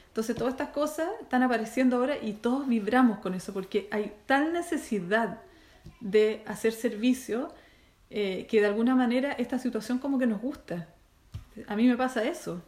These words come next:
que como que esta situación es límite porque te encontráis que tenés que juntarte, que, oye, te falta esto, te falta lo otro, y decís, qué rico estar en el servicio,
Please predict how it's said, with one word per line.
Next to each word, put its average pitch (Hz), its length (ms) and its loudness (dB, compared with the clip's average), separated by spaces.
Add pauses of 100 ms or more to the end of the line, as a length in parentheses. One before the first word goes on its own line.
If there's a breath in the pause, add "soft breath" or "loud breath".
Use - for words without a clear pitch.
que 196 140 -6
como 196 220 -4
que 233 60 -4
esta 226 140 -6
situación 214 440 -2
es 208 80 0
límite 294 500 2 (400)
porque 208 260 -2
te 208 100 -2
encontráis 214 500 0 (560 soft breath)
que 214 100 -4
tenés 214 220 -2
que 247 100 -6
juntarte, 233 560 -4
que, 226 160 0 (340 loud breath)
oye, 240 180 4
te 226 100 -4
falta 233 340 0
esto, 226 180 -4
te 226 80 -6
falta 220 320 0
lo 220 140 2
otro, 247 240 0
y 233 120 0
decís, - 220 -12
qué 240 120 2
rico 269 600 -2 (200)
estar 254 420 -2
en 254 80 2
el 240 100 2
servicio, 208 640 -2